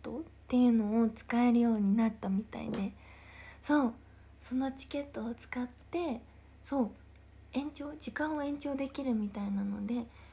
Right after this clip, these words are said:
もし三十分でまた終わっちゃう、足りないってなったら、そのチケットを使って一時間にできたりするみたいなの。だから多分途中でポツって切れる心配は多分ないはず。<laughs> そう。そうなんですよ。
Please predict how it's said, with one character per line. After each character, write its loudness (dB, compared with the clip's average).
も 0
し -6
三 -4
十 0
分 0
で 0
ま -2
た -6
終 -4
わ -2
っ -6
ち -6
ゃ 2
う、 -8
足 0
り -4
な -2
い -4
っ -14
て -8
な -2
っ -2
た -6
ら、 0
そ -2
の 4
チ -10
ケ -4
ッ -14
ト -8
を -4
使 -12
っ -10
て -18
一 -4
時 -4
間 -6
に -6
で -4
き -16
た -14
り -12
す 0
る 6
み 6
た -4
い -4
な -8
の。 -14
だ 0
か 2
ら 0
多 0
分 4
途 2
中 -2
で -6
ポ -2
ツ 0
っ 0
て -10
切 -12
れ -8
る -10
心 -2
配 -6
は -4
多 -8
分 0
な -4
い -6
は -10
ず。 -10
<laughs> 2
そ -6
う。 0
そ -6
う -2
な -2
ん -2
で -8
す -14
よ。 -14